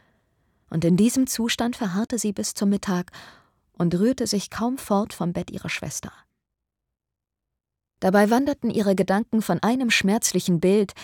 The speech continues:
einem leidenden, geliebten Menschen zum andern. Und die Gespräche mit Misses Jennings, die sich nicht scheute, die Schwere und Gefährlichkeit dieser Krankheit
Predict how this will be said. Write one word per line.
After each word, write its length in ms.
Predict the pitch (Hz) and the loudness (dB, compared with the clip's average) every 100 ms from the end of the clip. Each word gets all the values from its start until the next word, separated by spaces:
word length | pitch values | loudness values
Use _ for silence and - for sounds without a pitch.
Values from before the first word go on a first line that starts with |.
| - - _ | -20 -20 _
einem 400 | - 196 247 240 | 2 4 4 4
leidenden, 560 | 196 185 - 208 185 180 | 4 4 2 0 2 2
geliebten 440 | 185 190 214 - | 2 0 0 0
Menschen 380 | 170 170 190 180 | 2 2 0 -2
zum 220 | 165 175 | 0 -2
andern. 480 | - 151 - - 196 _ _ _ _ _ _ _ _ | 0 -4 -4 -12 -18 _ _ _ _ _ _ _ _
Und 160 | - 156 | -6 -2
die 80 | 151 | 0
Gespräche 500 | 180 - 185 233 208 | 0 2 2 2 0
mit 140 | 175 | 0
Misses 320 | 175 - 160 - | 0 -2 -2 2
Jennings, 680 | 208 226 175 160 - - - | 4 4 2 0 -2 -4 -8
die 80 | - | -10
sich 180 | 139 170 | -6 -2
nicht 240 | 175 - | -2 -2
scheute, 380 | - 180 202 165 | -2 0 0 -4
die 160 | - - | -6 -6
Schwere 400 | - 160 175 110 | -2 0 0 -2
und 120 | 143 | -4
Gefährlichkeit 760 | 135 - 175 170 - 151 120 | -6 -2 0 0 -4 -6 -4
dieser 180 | 165 127 | -4 -4
Krankheit 580 | 139 - 180 - 151 | -4 -2 -2 0 -2